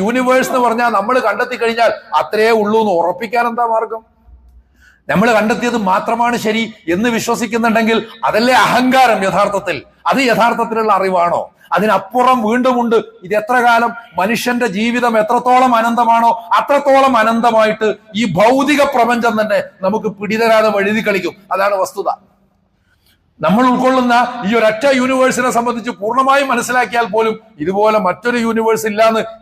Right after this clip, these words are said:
എന്താ അത്ര ഉറപ്പ്? അതുപോലും നമുക്ക് പറയാൻ വേണ്ടി പറ്റില്ല. അപ്പോൾ അത്രയും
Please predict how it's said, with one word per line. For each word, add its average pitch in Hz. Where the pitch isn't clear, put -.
എന്താ 185
അത്ര 220
ഉറപ്പ്? 185
അതുപോലും 214
നമുക്ക് 220
പറയാൻ 214
വേണ്ടി 214
പറ്റില്ല. 208
അപ്പോൾ 226
അത്രയും 262